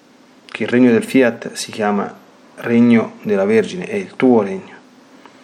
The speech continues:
e che tu sei la prima figlia, questo lo sapevamo già, è la principessa e sovrana imperatrice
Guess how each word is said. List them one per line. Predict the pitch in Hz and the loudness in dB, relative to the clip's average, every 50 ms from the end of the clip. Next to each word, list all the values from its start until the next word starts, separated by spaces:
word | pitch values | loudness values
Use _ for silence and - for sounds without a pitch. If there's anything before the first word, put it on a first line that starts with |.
| _ _ _ _ _ - - | _ _ _ _ _ -18 -14
e | - 147 | -12 -6
che | - - 101 | -6 -4 -2
tu | - 110 | -2 -4
sei | - - 107 98 | -4 -2 -4 -2
la | 98 95 | -2 -4
prima | 92 - - - 117 117 117 117 107 101 92 - - - _ - | -6 -8 -6 -2 2 4 4 4 4 2 -4 -8 -12 -20 _ -20
figlia, | - - - 104 92 92 - - - | -18 -12 -10 -10 -10 -10 -10 -12 -14
questo | - 104 - - - 90 | -14 -16 -18 -16 -16 -16
lo | 90 | -14
sapevamo | - - 87 92 92 95 - 92 - - - - | -14 -14 -12 -10 -10 -10 -10 -10 -12 -14 -16 -18
già, | - - - - - - _ | -18 -18 -18 -18 -20 -20 _
è | - - 104 | -18 -14 -14
la | 101 98 | -12 -10
principessa | 98 110 110 107 - - 107 104 117 113 113 - - 107 101 - - - - - - - - - - - _ _ _ _ _ _ - - | -8 -8 -8 -6 -6 -8 -4 -4 -4 -2 -2 -4 -4 -6 -6 -8 -10 -18 -20 -20 -20 -20 -20 -20 -20 -20 _ _ _ _ _ _ -14 -10
e | 104 | -6
sovrana | - - - 110 113 127 131 123 | -6 -2 0 2 2 2 2 0
imperatrice | 113 101 - 107 104 104 98 107 113 110 101 - - - - | -2 -4 -4 -6 -6 -6 -6 -6 -6 -6 -8 -8 -10 -10 -14